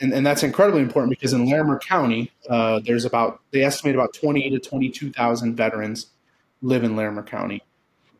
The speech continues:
In, uh, El Paso County, for those that have lived in Colorado longer than I have,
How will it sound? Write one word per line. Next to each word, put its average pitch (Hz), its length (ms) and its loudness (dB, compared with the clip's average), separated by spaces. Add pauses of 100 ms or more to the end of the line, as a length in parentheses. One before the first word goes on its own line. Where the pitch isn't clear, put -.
(120)
In, 131 520 4
uh, 117 400 4 (180)
El 139 120 2
Paso 202 500 0
County, 123 560 -2 (960)
for 139 120 -2
those 139 200 2
that 139 80 4
have 123 100 0
lived 127 140 2
in 120 80 0
Colorado 117 400 2
longer 110 280 -2
than - 240 -8
I 120 260 -2
have, 101 220 -4